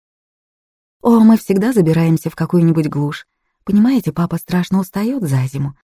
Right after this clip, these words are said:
и мы стараемся выбрать самое тихое местечко». Китти хитрила. Она отлично знала, что работы у ее отца не так много,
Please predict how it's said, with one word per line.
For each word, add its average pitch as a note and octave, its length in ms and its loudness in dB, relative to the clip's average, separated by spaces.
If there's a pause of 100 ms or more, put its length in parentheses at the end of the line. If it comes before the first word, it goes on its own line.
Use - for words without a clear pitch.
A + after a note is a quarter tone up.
(200)
и F#3+ 40 0
мы F#3 100 4
стараемся G#3+ 540 -2
выбрать F3+ 360 -4
самое A3+ 420 -2
тихое G3+ 400 -6
местечко». - 640 -6 (960)
Китти D3 320 -8
хитрила. C3+ 560 -8 (520)
Она F#3+ 200 0
отлично G3 400 -4
знала, G3 360 -2
что - 200 -8
работы D#3+ 480 -4
у D#3+ 80 -8
ее C3 260 -2
отца C3+ 280 -8
не D#3 140 -2
так D3+ 200 -10
много, F3+ 380 -2